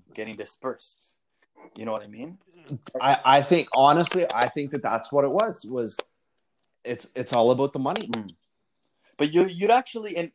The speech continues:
Speaker 1: this, again, I'm not in, I'm not in that industry, so I'm not sure. But in my mind, you might get more money if you don't go head to head against another blockbuster for the re-,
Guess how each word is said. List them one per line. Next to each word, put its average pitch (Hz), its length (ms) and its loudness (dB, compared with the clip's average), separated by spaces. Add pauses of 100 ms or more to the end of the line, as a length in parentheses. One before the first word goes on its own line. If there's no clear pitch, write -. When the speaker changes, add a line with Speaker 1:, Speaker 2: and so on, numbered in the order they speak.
Speaker 1:
this, 139 180 -10
again, 131 360 -6
I'm 120 100 -6
not 139 180 -4
in, 135 80 -10
I'm 131 120 -10
not 139 200 -6
in 131 80 -12
that 117 160 -14
industry, 107 360 -18
so 113 140 -10
I'm 107 60 -10
not 113 140 -12
sure. 98 160 -18 (480)
But 120 200 -2 (200)
in 147 160 -6
my 180 200 -4
mind, 160 360 -10 (100)
you 135 160 -10
might 170 220 -6
get 135 200 -6
more 151 260 -6
money 151 380 -8 (280)
if - 160 -12
you 127 80 -14
don't 139 240 0
go 135 100 -4
head 127 200 -6
to 113 60 -8
head 139 160 -6
against 120 320 -12
another 110 220 -8
blockbuster 101 800 -6 (360)
for - 180 -8
the 117 100 -8
re-, 127 140 -6